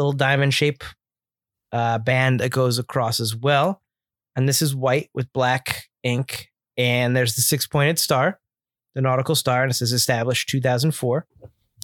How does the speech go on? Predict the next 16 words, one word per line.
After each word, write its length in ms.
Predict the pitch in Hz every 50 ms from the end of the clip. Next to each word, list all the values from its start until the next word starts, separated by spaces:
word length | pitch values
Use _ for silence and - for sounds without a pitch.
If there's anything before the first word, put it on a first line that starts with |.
| - -
And 80 | 127 139
then 140 | 139 143 143
under 220 | 180 202 208 196
that 180 | 175 180 165 135
is 120 | 156 147 139
your 80 | 151
actual 380 | - 143 139 135 - - 139 127
can 260 | - - 139 127 113
art. 220 | 98 - - - -
So 100 | - 117
the 360 | 110 120 120 120 120 120 117
can 240 | - - 165 165 165
art's 180 | 165 160 - -
really 220 | 156 147 143 139
just 260 | 135 139 135 - -
the, 240 | - 131 127 120 -